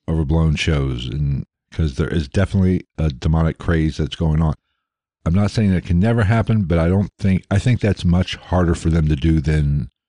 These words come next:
the amount of energy they would need to physically harm us is, I just don't, I don't know for sure. I've put more stock in the mental game, the mental warfare that they can do,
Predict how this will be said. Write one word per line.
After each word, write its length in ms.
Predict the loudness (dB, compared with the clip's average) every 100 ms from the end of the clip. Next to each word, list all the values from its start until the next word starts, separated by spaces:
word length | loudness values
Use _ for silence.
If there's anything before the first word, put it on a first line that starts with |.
| _ _ _ _ -12
the 180 | -2 2
amount 220 | 2 0
of 80 | 0
energy 320 | 0 2 2
they 200 | 2 2
would 100 | 2
need 300 | 2 2 0
to 260 | 0 -2 -2 _ _ _ _ _
physically 520 | -2 0 0 0 0
harm 300 | 2 2 2
us 320 | 0 -4 -14 -8
is, 480 | -2 0 0 -2 -10 -16 _ _ -4
I 100 | -2
just 180 | -2 0
don't, 320 | 0 0 -2 _ _ _ _ _ _
I 80 | -2
don't 220 | 2 2
know 180 | 4 2
for 160 | 0 -6
sure. 380 | -4 -4 -4 -6 _ _ _ -2
I've 260 | -2 -2
put 220 | -2 0
more 280 | 2 2 2
stock 380 | 0 -2 -2 -2
in 220 | -4 -2
the 80 | 0
mental 380 | 2 0 0 -2
game, 440 | -2 -2 -2 -6 _ _
the 100 | -4
mental 360 | -2 -2 0 0
warfare 440 | 2 2 0 -2
that 200 | -2 -2
they 140 | -2 -2
can 200 | -2 -2
do, 380 | 0 2 0